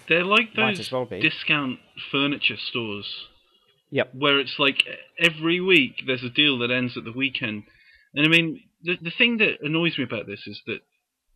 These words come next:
Speaker 1: you know, the, in terms of, uh,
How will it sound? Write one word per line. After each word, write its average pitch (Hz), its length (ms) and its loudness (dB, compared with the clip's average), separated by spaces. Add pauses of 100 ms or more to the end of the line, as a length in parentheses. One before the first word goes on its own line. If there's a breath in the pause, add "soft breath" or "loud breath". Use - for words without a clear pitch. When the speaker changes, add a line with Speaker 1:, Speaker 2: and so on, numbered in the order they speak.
(1200)
Speaker 1:
you 165 160 2
know, 160 120 4
the, 147 340 2 (260)
in 160 140 0
terms 202 280 0
of, 151 160 -4
uh, - 40 -12